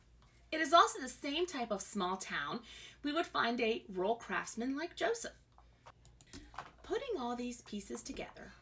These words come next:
we can draw some conclusions. Jesus' childhood was spent in a conservative Jewish community with little contact with Roman culture. While none of this directly leads back to the site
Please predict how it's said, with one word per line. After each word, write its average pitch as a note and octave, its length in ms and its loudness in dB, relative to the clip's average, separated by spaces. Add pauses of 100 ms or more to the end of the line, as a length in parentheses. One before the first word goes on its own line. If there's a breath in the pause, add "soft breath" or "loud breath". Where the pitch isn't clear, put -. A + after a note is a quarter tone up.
we A#3+ 80 -4
can A#3+ 180 0
draw A#3 260 4
some C#4+ 340 -2
conclusions. C4+ 720 -4 (640 loud breath)
Jesus' A3+ 540 -2
childhood A3 560 -2
was A#3 160 -4
spent - 380 -6
in F#3 80 -8
a F3+ 120 -8
conservative F#3 720 -4
Jewish A#3+ 340 0
community G3+ 600 -2 (380 loud breath)
with G3 200 -4
little A3+ 260 2
contact G3+ 720 -4
with - 220 -10
Roman F3 300 -6
culture. A#3+ 480 -6 (800 loud breath)
While D4 220 4
none E4 160 4
of G4 120 2
this E4 160 -2
directly G3 680 0
leads D#4+ 300 -4
back A3 340 0
to A#3+ 60 -12
the G#3+ 100 -8
site - 380 -4